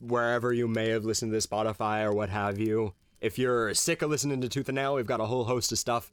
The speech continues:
on nerdsmith dot org that you could have a look at as well. Plenty of actual play stuff, plenty of cool podcasts, Dear D M, Monster Crush, as we so often plug.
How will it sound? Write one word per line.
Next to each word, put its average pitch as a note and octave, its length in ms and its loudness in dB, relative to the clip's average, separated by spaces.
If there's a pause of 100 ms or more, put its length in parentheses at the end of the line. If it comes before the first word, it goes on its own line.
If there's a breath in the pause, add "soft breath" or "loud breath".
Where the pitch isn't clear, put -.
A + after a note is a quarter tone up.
(200)
on G#2+ 280 0
nerdsmith B2 480 -2
dot A2+ 220 0
org A2+ 300 0
that A2 160 -2
you F#2+ 80 -4
could F#2+ 140 -6
have G#2+ 180 -2
a G#2 40 -2
look A2 320 -4
at A2 200 0
as G#2 160 -2
well. A2 320 0
Plenty G#2+ 240 -6
of G2 80 -4
actual B2 400 -4
play B2+ 200 -2
stuff, A#2+ 360 -2
plenty G#2 180 -6
of G2 160 -6
cool C3+ 460 -2 (200)
podcasts, C#3+ 720 -2
Dear B2 200 -2
D A2 280 -2
M, B2+ 680 0 (200)
Monster G2 320 -4
Crush, C3+ 380 -2
as G2+ 140 -2
we G2 80 -2
so G#2+ 180 -2
often G2 300 -4 (100)
plug. C3 480 0